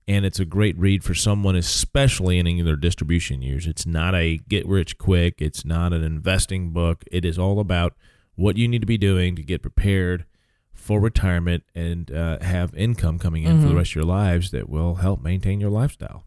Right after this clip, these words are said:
Speaker 2: Yeah, I think our subtitle says it all. So,
Speaker 1: It does.
Speaker 2: but it's kinda interesting. You know, we t-, we talked about giving back for financial literacy, and obviously that's appropriate because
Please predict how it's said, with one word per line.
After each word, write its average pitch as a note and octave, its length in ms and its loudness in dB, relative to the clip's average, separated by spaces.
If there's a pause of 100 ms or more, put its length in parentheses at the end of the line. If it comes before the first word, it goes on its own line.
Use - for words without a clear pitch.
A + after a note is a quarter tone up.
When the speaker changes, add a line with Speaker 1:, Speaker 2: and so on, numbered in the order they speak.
Speaker 2:
Yeah, - 180 -2 (180)
I D3+ 40 -2
think D#3 120 2
our C#3 80 -2
subtitle B2+ 420 2
says B2+ 260 0
it A#2+ 60 -6
all. B2+ 220 0
So, B2+ 140 0
Speaker 1:
It G#2+ 140 4
does. E2 280 0
Speaker 2:
but F#3 60 4
it's F3+ 100 2
kinda G3+ 160 2
interesting. E3 340 2
You D3 60 4
know, D3 80 4
we C#3+ 100 2
t-, - 160 -2
we C#3 140 2
talked C#3 200 2
about C3 180 2
giving C3+ 180 2
back C3 200 -2
for C3 100 -2
financial C3+ 420 0
literacy, C3 400 2
and C3 100 2
obviously B2+ 460 2 (220)
that's C3+ 200 -2
appropriate - 440 0
because B2+ 440 2